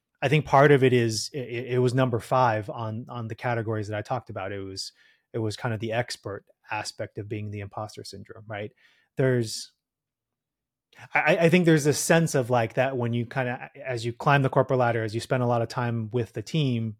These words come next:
um, at least I feel like "Oh, shoot, like, I should know the answers to a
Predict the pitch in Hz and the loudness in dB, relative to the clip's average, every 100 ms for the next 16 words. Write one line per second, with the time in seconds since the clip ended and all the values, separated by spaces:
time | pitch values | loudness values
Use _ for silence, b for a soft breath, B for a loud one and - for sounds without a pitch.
0 | _ _ _ _ _ _ 127 120 110 104 | _ _ _ _ _ _ -2 0 -2 -6
1 | 101 - 123 127 - 135 156 - 147 127 | -10 -4 -2 -2 2 6 6 4 4 4
2 | 120 117 - - _ _ _ _ _ - | 4 0 -4 -12 _ _ _ _ _ -4
3 | 131 113 - 131 120 113 123 120 120 113 | -2 -2 0 -2 0 -4 2 2 2 0
4 | 117 - - - 143 135 123 123 123 117 | -6 -12 -14 -2 2 4 4 2 2 2
5 | 117 127 120 113 101 - 110 | 0 -2 -4 -8 -8 -10 -8